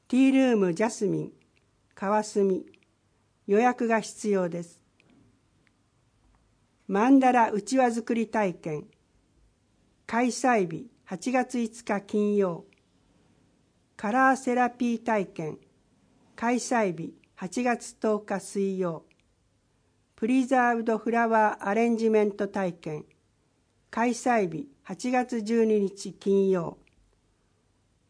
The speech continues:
申し込み問い合わせ、エヌピーオー法人一なごみ一塚。電話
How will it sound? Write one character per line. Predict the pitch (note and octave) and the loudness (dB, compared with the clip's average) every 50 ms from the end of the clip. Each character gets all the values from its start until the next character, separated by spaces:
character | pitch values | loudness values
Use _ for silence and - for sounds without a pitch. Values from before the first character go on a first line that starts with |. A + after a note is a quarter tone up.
| _ _ | _ _
申 | - G#3+ A#3 B3+ A#3+ | 0 2 2 2 2
し | - - | -2 -2
込 | - A#3+ | 0 2
み | A#3 A#3 A3 | 2 2 2
問 | A3+ - A3 A3 G#3+ | 2 2 2 4 4
い | G#3+ G#3 | 4 4
合 | G3+ | 4
わ | G3 F#3+ F#3+ | 2 0 -2
せ、 | - - G3 F3+ - - _ _ _ _ _ _ _ _ - | -4 -6 -6 -6 -6 -8 _ _ _ _ _ _ _ _ -2
エ | - G#3 | 2 4
ヌ | A3+ B3+ B3+ | 4 4 4
ピ | B3+ - C4 B3+ B3+ B3 | 2 0 0 2 4 4
ー | B3 | 4
オ | A#3 A#3 | 4 2
ー | |
法 | A3+ - A#3 A3+ G#3 F#3 | 0 0 0 2 2 0
人 | E3+ E3+ E3+ D#3+ - - - - _ _ _ _ - | 0 -2 -2 -2 -2 -4 -8 -20 _ _ _ _ -12
一 | - F3 E3 - - B3 B3+ | -12 -12 -8 -4 -2 0 2
な | B3 B3+ B3 A#3 | 2 2 2 2
ご | A3 G3+ F#3 | 2 2 2
み | F3 E3+ D#3+ D#3 - - _ _ _ _ _ - | 2 0 -2 -4 -6 -12 _ _ _ _ _ -16
一 | - D3 - - A3+ G#3+ | -16 -12 -6 -4 -4 -2
塚。 | G#3 G#3 G3+ G3+ - G3 - - _ _ _ _ _ _ _ _ _ _ _ _ _ _ _ _ _ _ | -2 -4 -6 -6 -6 -6 -6 -8 _ _ _ _ _ _ _ _ _ _ _ _ _ _ _ _ _ _
電 | - G3+ A3 A3+ A3+ A3 G#3+ | 2 4 6 6 8 8 6
話 | G#3 G3+ G3 - | 6 4 2 -2